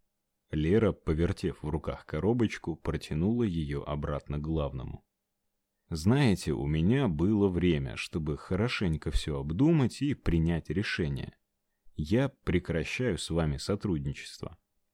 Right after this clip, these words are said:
Желваки главного заходили,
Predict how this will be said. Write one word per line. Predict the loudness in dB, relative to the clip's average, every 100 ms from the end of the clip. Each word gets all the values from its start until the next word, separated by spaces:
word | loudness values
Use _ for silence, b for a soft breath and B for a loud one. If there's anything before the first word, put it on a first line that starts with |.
| _
Желваки | -6 -2 0 2 2 2 -4
главного | -4 2 2 4 2 2 0
заходили, | -2 -6 -4 -2 0 -2 -4